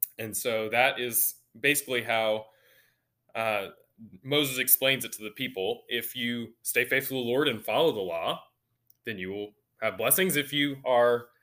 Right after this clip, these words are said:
unfaithful to the Lord and you go after idols, then there will be curses for that. Okay? And so then we move into quote unquote present day when we're talking about Joshua, "Obey the Lord or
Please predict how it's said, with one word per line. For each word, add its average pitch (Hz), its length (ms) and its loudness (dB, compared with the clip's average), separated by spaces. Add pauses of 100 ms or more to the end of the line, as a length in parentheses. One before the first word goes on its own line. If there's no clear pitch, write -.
(140)
unfaithful 160 400 2
to 135 80 -2
the 127 60 0
Lord 127 320 4
and 131 180 0
you 113 220 -2
go 117 120 0
after 107 240 -2
idols, 139 320 4
then 107 140 -6
there 95 160 -4
will 101 100 -4
be 123 360 -8
curses 185 260 -4
for - 140 -12
that. - 140 -6 (280)
Okay? 131 380 0
And 110 100 -8
so 117 80 -4
then 113 140 -4
we 147 100 -2
move 147 300 -2
into 135 400 -4 (640)
quote 135 140 -2
unquote 147 260 0
present 127 300 2
day 107 180 0
when 117 220 -2
we're 113 180 -6
talking 127 220 -2
about 131 180 -4
Joshua, 117 520 -4 (520)
"Obey 101 240 -4
the 113 80 -6
Lord 113 380 -4 (180)
or 110 400 -2